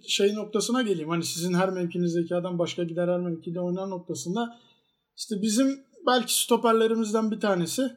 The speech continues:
sağ sol bekimiz, belki orta sahamızdan bir kişi, santraforumuz zaten yok.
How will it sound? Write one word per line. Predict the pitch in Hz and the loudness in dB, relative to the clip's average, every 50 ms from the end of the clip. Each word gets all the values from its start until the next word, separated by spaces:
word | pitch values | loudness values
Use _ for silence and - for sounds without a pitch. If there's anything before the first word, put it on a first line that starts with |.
| - _ _ _ _ _ _ _ _ | -12 _ _ _ _ _ _ _ _
sağ | - - - 226 226 214 | -8 -2 2 4 4 4
sol | 196 - 240 226 202 | 4 4 2 4 4
bekimiz, | 196 196 190 - 196 214 262 233 - - - - _ _ _ _ _ - | 2 0 0 0 0 0 0 0 -2 -6 -8 -12 _ _ _ _ _ -2
belki | 240 233 202 180 175 - 240 | 2 2 4 2 4 4 2
orta | 226 208 190 180 - 214 | 2 2 0 -2 -2 -4
sahamızdan | 190 - 196 185 180 180 175 170 180 220 233 226 208 | 0 2 0 2 2 0 0 0 0 0 0 0 0
bir | 202 175 | -2 -4
kişi, | 190 175 131 - 254 254 254 - _ _ | -4 -4 -2 0 0 -2 -2 -6 _ _
santraforumuz | _ - - 208 208 175 185 175 165 151 160 165 185 214 233 214 196 | _ -6 -6 -6 -4 -2 -2 -2 -2 -2 -2 -2 -2 0 -2 0 2
zaten | 214 208 196 - 170 151 143 | 2 2 2 0 -4 -8 -8
yok. | 139 135 | -10 -12